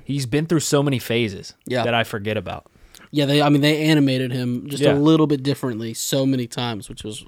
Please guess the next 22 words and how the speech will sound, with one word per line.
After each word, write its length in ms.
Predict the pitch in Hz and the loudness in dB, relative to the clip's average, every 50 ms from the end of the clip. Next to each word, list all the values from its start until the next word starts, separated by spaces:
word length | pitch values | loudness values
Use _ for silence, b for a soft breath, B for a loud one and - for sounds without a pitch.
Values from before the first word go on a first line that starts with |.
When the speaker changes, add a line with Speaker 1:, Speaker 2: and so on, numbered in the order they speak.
| - - | -18 -14
Speaker 2:
like, 200 | 123 104 73 113 | -14 -12 -10 -8
good 140 | 123 127 127 | -6 -4 -4
on 160 | 123 117 120 | -2 -4 -4
them. 180 | 117 110 107 - b b b b b b b b b b b b b b - | -4 -6 -6 -10 b b b b b b b b b b b b b b -12
Um, 360 | - 117 113 107 104 104 110 | -10 -8 -6 -6 -6 -8 -10
'cause 200 | 120 - 143 135 | -6 -6 -4 -2
you 120 | 139 151 143 | -2 0 2
can 140 | - 156 | 4 4
really, 220 | 143 151 160 160 147 | 6 6 6 4 4
like, 160 | 135 139 123 | 2 0 -2
when 100 | 139 143 139 | 0 0 0
they 100 | 139 139 | 0 0
go 140 | 139 143 143 | 0 -2 0
through 160 | - 160 151 | 2 2 2
all 60 | 147 | 2
the 60 | 139 131 | 2 0
flashbacks, 600 | - - 131 127 131 - - 156 151 151 - - | 0 0 0 0 0 0 0 0 0 0 -2 -4
you 60 | 127 | -4
can 100 | 139 127 | -4 -4
kinda 200 | - 143 135 131 | -4 -4 -4 -4
be 160 | 120 131 131 131 | -4 -4 -4 -2
like, 320 | 123 120 110 107 104 - | -2 -4 -4 -6 -8 -12